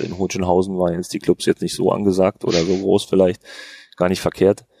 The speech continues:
aber war jetzt auch nicht der Typ dafür. Von daher kann ich jetzt wirklich nicht sagen, was Kindheit oder Jugend angeht, dass, dass mir da was gefehlt hat. Da haben meine Eltern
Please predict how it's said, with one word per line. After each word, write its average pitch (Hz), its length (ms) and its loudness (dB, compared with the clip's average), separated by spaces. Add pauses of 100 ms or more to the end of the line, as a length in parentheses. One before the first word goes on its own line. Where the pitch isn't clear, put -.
(420)
aber 85 840 2
war 90 120 -2
jetzt 82 180 0
auch - 60 0
nicht 85 160 0
der 85 80 4
Typ - 220 -6
dafür. 85 340 0
Von - 220 -8
daher 92 480 -8 (400)
kann 85 120 0
ich 85 80 0
jetzt 85 200 0
wirklich 85 220 -4
nicht 92 160 -2
sagen, 82 320 0
was 82 180 -4
Kindheit 90 440 0
oder 78 140 2
Jugend 87 280 -2
angeht, 85 300 -4
dass, - 320 -10 (380)
dass - 180 0
mir 87 100 2
da 87 140 2
was 87 120 0
gefehlt - 360 -2
hat. 92 160 -4
Da 90 100 -6
haben 90 140 -10
meine 82 200 -8
Eltern 87 480 -8